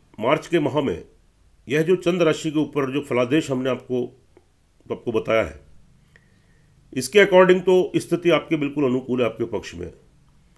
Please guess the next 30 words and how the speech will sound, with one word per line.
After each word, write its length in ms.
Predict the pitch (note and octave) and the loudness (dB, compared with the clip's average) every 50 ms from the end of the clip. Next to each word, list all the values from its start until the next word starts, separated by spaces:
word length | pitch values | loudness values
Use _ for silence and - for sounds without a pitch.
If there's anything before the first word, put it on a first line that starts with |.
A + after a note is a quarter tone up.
| _ _ _ _ _ _ _ _ _ _ | _ _ _ _ _ _ _ _ _ _
लेकिन 360 | - C#3 F3+ F3+ A3 G3+ C#3 B2 | 2 4 4 6 6 4 6 6
जो 80 | F3 | 4
आपकी 240 | F#3 F3+ F3+ - G3+ | 2 2 2 2 2
लगन 240 | D3 C3+ C3+ E3 - | 2 4 4 2 4
कुंडली, 300 | - F#3+ F#3 F#3 F3+ F3+ | 4 4 4 6 4 4
जन्म 240 | C#3+ D3 D3 E3 F3+ | 4 4 4 4 4
कुंडली 280 | E3+ E3 E3 E3+ E3+ | 4 2 4 6 6
होती 220 | D3+ C3+ C3+ C3+ D#3+ | 4 4 2 2 0
है, 60 | D#3+ | 0
उसका 180 | D3+ D3+ - | 2 0 0
विशेष 380 | D#3+ C3+ C3 B2 D#3 E3 E3 D#3 | 0 0 0 0 0 0 0 0
महत्व 280 | C#3+ B2+ B2 - - C#3 | -2 -2 -2 -2 -2 -2
होता 200 | A#2+ - - C3+ | -2 0 -2 -2
है, 60 | C#3 | -2
सर्वाधिक 500 | - C#3 B2 B2 A#2+ A#2 B2 C#3 C3+ - | -2 -2 -2 0 0 0 0 -2 -4 -2
महत्व 240 | A2 G2 - - A2 | -4 -6 -4 -4 -6
होता 240 | F2+ - - - | -6 -6 -10 -16
है। 80 | D#2 - - _ _ _ _ _ _ _ _ _ _ _ - D3+ | -18 -20 -20 _ _ _ _ _ _ _ _ _ _ _ -2 0
एक 80 | D3 | 2
बार 120 | F3 F3 F3 | 4 4 4
अपनी 180 | F3 E3+ F3 | 4 2 2
जन्म 200 | D#3+ D3 D3 D#3 | 2 2 0 0
कुंडली 260 | D#3 D3+ D3 D3 D3 | -2 -2 -4 -4 -4
का 80 | C#3 D3 | -2 -4
विश्लेषण 400 | C3+ C3 C3+ C3+ C3 B2 C#3 C3 | -4 -4 -6 -8 -10 -8 -8 -8
भी 140 | B2 C3 A#2 | -6 -4 -4
जरूर 200 | A#2+ G#2+ G#2 G2 | -4 -4 -4 -8
कराएं। 280 | - - - - - _ _ _ _ _ _ _ _ _ _ _ _ _ _ _ _ _ _ _ | -10 -14 -14 -16 -18 _ _ _ _ _ _ _ _ _ _ _ _ _ _ _ _ _ _ _
अगर 240 | - A#2 B2 E3 F3 | -4 2 4 6 6
आपकी 480 | E3 D#3 D#3 - D3 D3 D#3 - - | 6 6 4 0 -8 -10 -10 -10 -12